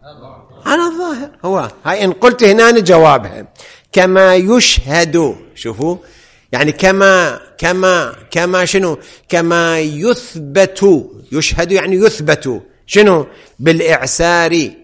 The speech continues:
والعدالة وغيرهما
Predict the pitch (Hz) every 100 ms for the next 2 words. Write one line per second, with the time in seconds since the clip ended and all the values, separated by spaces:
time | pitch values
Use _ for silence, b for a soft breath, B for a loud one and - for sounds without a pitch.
0 | _ _ _ 120 143 139 202 131 143 151
1 | 147 139 139 - 135 131 131 127 127 170
2 | 156 156 160 147 110